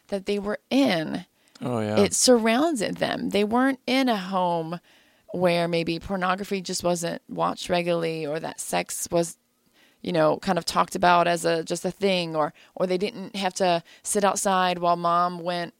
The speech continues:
Speaker 1: with different guys. I mean, those are the realities of what my kids saw. And so
Speaker 2: Mm-hmm.
Speaker 1: now I'm really trying to break that. Um, and my teenager, unfortunately, you know, before she turned eighteen, I only had three years to try and break that.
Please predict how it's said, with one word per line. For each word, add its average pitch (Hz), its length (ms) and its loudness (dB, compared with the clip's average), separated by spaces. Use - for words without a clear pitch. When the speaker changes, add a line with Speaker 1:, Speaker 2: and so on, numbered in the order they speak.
Speaker 1:
with 180 200 -4
different 180 420 -2
guys. 180 440 2
I - 40 -8
mean, 165 220 -6
those 175 280 -2
are 277 60 -6
the 220 100 -2
realities 170 640 0
of 165 120 -4
what - 100 -6
my 170 140 -2
kids 160 260 -8
saw. 220 300 0
And 165 160 -6
so 160 160 2
Speaker 2:
Mm-hmm. 101 300 -12
Speaker 1:
now 226 160 4
I'm 175 120 2
really 175 180 6
trying 185 240 2
to 160 80 0
break 160 340 0
that. 233 320 4
Um, 165 460 -2
and 180 260 0
my 165 340 0
teenager, 233 440 -2
unfortunately, 175 720 -4
you 185 120 -2
know, 170 120 0
before 170 320 2
she 180 120 0
turned 170 280 -2
eighteen, 165 280 -4
I 185 120 -2
only 165 180 -4
had 165 180 -4
three 190 200 0
years 160 500 0
to 190 100 2
try 185 180 6
and 165 80 4
break 170 200 6
that. 139 280 0